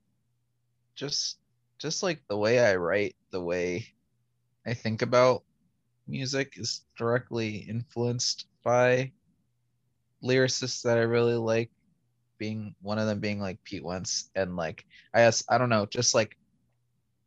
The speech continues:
I feel like most people can attribute, most musicians can attribute, like, their interests in the way they write to, like,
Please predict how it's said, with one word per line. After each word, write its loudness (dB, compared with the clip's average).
I -6
feel 2
like 2
most -2
people -2
can 0
attribute, -4
most 2
musicians 2
can -2
attribute, 0
like, 2
their 4
interests 0
in -2
the -2
way 2
they 0
write -2
to, -4
like, -2